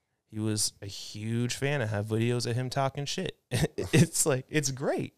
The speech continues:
You know, it's like all of these people. So it's like, now that my time is coming in, and I s-, already know how, like, some people are upset, it's like, it was bound to happen, bro. It's like, you could go in the industry and be like, "Oh, have you heard of Mike Soul or Mike Casey?" They're like, "Yeah."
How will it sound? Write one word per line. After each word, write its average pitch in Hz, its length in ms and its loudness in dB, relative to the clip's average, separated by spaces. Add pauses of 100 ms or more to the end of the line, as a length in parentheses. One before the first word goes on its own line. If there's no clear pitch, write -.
(140)
You 113 100 -4
know, 120 220 2
it's 131 100 0
like 117 160 0
all 120 220 2
of 139 60 0
these 139 180 -2
people. 147 380 -6
So 107 160 -2
it's 104 160 -2
like, 104 200 0 (480)
now 113 200 6
that 123 140 4
my 110 180 4
time 120 360 0
is 113 100 -2
coming 110 340 -2
in, 123 220 -2 (320)
and 110 140 -2
I 113 80 6
s-, - 240 0
already 117 280 4
know 104 260 2
how, 101 140 -2
like, 92 200 -4
some 104 180 -4
people 104 300 -2
are 104 160 0
upset, 107 420 -2 (140)
it's 110 160 -4
like, - 240 -6
it 139 40 -6
was 147 180 -4
bound 135 240 -2
to 107 60 -4
happen, 117 320 -6
bro. 107 220 -8 (260)
It's 113 140 -10
like, - 200 -6
you 127 80 -8
could 120 120 -8
go 117 200 0
in 117 160 -4
the 113 80 -4
industry 113 420 -4
and 101 80 -6
be 107 60 -2
like, 104 180 -2 (400)
"Oh, 123 200 2
have 110 180 0
you 127 60 0
heard 139 120 0
of 120 60 -2
Mike 117 180 -2
Soul 123 300 -4 (100)
or 110 120 -4
Mike 107 220 0
Casey?" 117 420 -6
They're 117 120 -8
like, 107 240 -10 (1080)
"Yeah." 104 580 4